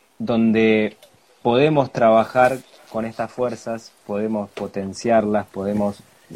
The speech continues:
y son dos ámbitos que hoy, eh, en, en, en la nutrición convencional y en la agricultura convencional y demás, se, se,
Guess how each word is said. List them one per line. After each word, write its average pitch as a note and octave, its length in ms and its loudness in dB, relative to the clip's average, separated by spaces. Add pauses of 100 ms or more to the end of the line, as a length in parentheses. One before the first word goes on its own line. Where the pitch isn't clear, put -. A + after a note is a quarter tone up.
(720)
y A#2 100 -4
son C3 260 0
dos D3 200 2
ámbitos D3 400 2
que B2 200 0
hoy, D3 280 4 (840)
eh, A2 180 -8
en, G2+ 360 -8 (1120)
en, G#2 260 -6
en G2+ 200 -8
la G2+ 100 -2
nutrición G#2 440 -4
convencional B2 880 2
y A2 80 -4
en G2+ 80 -6
la G2 80 -8
agricultura G2+ 480 -8
convencional A2 400 -6
y - 40 -2
demás, C#3 260 -4 (720)
se, G2+ 140 -8
se, G2 300 -8